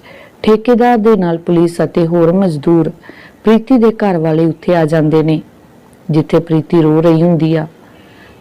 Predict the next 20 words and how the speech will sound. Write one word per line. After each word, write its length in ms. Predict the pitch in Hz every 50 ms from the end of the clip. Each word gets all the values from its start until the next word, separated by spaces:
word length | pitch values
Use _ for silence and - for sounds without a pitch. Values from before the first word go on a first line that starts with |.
| - - - -
ਸਾਲਾਂ 340 | 226 226 220 226 247 262 262
ਦੇ 160 | 247 233 226
ਵਿਛੜੀ 500 | 202 196 175 - - 196 185 196 214 220
ਹੋਈ 360 | 214 208 180 165 160 160 165 - - - - - - - - - - _ _ - -
ਧੀ 240 | 226 233 226 214 208
ਦਾ 240 | 185 226 208 196
ਜਦ 300 | 185 160 180 165 156 156
ਘਰ 260 | 165 165 - 202 190 180
ਵਾਲਿਆਂ 400 | 165 165 165 160 160 165 170 180
ਨਾਲ 220 | 180 170 160 156
ਸਾਹਮਣਾ 480 | 156 - 165 160 156 160 170 180 190 190
ਹੁੰਦਾ 360 | 185 170 156 160 156 151 151 - - - - - - _ _ _
ਤਾਂ 120 | - 214 220
ਤੁਸੀਂ 340 | 220 226 214 190 - 254 240
ਸੋਚ 360 | 233 - 180 170 170 165 -
ਕੇ 180 | - 202 190
ਦੇਖੋ 480 | 175 156 160 151 - - - 170 165 160 - - - - - _ _ -
ਉਸ 220 | 220 226 226 -
ਸਮੇਂ 360 | - 220 185 185 185 190 185 180
ਉੱਥੇ 420 | 165 170 - - 180 170 165 165